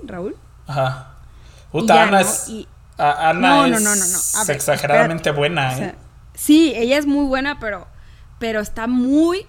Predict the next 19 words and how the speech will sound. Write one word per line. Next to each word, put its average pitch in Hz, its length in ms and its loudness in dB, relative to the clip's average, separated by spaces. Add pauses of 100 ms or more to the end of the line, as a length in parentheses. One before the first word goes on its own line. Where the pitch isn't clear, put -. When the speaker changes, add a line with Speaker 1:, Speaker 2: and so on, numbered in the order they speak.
Speaker 1:
muy 269 520 -2
cañón 233 500 -6
lo 214 160 0
de 190 100 -2
Montreal. 190 580 -4 (280)
O 226 80 -10
sea, 247 260 -4 (320)
Speaker 2:
Ah, 156 300 -2
Speaker 1:
ha 311 100 6
Speaker 2:
sí. - 80 -8
Speaker 1:
crecido 294 460 -2
tanto 277 360 -4
la 208 160 -2
Fórmula 233 500 -8
uno 208 280 -8
en 202 80 -8
todo 247 340 -6
el 220 120 -4
mundo 247 360 -6